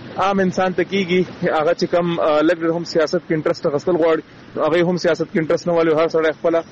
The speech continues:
ژبه بنده کړي. ولې چې د دې قانون لاندې اوس دا شی به څوک ډیساین کوي چې فیک نیوز څه دی یا غلطه خبره کومه ده. که اوس زه، اه، د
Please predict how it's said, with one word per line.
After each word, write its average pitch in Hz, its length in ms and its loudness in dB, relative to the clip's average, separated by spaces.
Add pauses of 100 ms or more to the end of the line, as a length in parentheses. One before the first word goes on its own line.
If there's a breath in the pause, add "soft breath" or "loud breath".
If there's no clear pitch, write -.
(220)
ژبه 165 260 2
بنده 160 180 0
کړي. 147 180 -2
ولې 185 180 4 (380)
چې - 160 0
د 160 120 2
دې 185 80 4 (100)
قانون 180 300 2
لاندې 175 280 0 (160)
اوس 175 140 -2 (280)
دا 165 100 4 (260)
شی 190 120 2
به 170 180 2
څوک 208 120 2 (100)
ډیساین 170 320 0
کوي 180 200 0
چې 170 80 0 (320)
فیک 185 260 2
نیوز 190 200 0
څه 190 140 0
دی 175 80 2
یا 160 160 4
غلطه 165 260 -2
خبره 170 300 0
کومه 170 200 0
ده. 165 60 2 (420)
که - 60 -2
اوس 190 280 4
زه، 196 100 4
اه، 160 500 4
د - 20 4